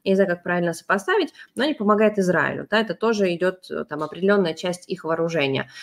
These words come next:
Ну и, соответственно, нам помощь большая, и всё это в преддверии президентских выборов. А, как вы считаете, это, м, объективная действительность, когда заканчиваются, м, военные возможности? Потому что очень часто,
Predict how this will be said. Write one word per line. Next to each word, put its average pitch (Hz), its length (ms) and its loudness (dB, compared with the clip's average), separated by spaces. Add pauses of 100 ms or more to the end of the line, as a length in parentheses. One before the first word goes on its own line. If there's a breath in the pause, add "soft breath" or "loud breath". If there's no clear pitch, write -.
(160 loud breath)
Ну 269 140 4
и, 359 100 4
соответственно, 208 640 2
нам 139 440 4 (200)
помощь 165 380 2
большая, 247 640 2
и 185 100 -2
всё - 140 -2
это 214 140 0
в 190 80 -16
преддверии 196 420 0
президентских 175 720 -4
выборов. 143 340 -6 (420 loud breath)
А, 180 280 4
как 339 220 2
вы 403 80 10
считаете, 185 420 2
это, 190 160 2
м, 233 360 4
объективная 220 640 0
действительность, 262 640 2
когда 196 280 4
заканчиваются, 202 800 0 (300)
м, 165 640 -10
военные 190 380 4
возможности? 185 560 0
Потому 170 180 -6
что 285 140 -2
очень 311 200 -4
часто, 320 440 2